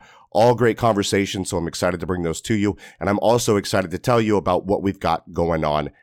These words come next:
next week. Starting next week, Monday Football Monday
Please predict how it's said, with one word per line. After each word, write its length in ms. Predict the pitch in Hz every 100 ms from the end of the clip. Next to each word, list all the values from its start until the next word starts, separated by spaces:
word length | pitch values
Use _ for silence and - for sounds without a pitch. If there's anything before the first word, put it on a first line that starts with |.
| _
next 340 | 76 73 - 90
week. 320 | 85 71 - _ _ _ _ _
Starting 380 | - 160 160 85
next 240 | 76 -
week, 260 | 69 78 - -
Monday 240 | 107 107
Football 380 | 104 113 - 92
Monday 480 | 92 90 80 71